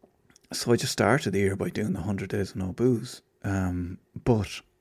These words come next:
it was at the end of that, and because of, I need to go back a little bit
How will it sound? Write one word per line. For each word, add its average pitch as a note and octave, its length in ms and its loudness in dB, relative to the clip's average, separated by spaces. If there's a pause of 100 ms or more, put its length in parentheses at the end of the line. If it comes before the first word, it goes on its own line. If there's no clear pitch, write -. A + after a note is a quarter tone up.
(1120)
it A#2+ 120 2
was A2+ 280 4 (140)
at - 140 -4
the G#2+ 180 6
end E3+ 220 6
of B2+ 100 0
that, F2+ 340 -4 (140)
and G2 180 -2
because C#3 520 -2
of, F#2 380 -4 (540)
I A2+ 100 -4
need A2 180 2
to G2+ 100 -2 (260)
go G2 140 2
back A2 320 -2
a G2 40 -2
little F#2+ 220 -4
bit F#2 320 -6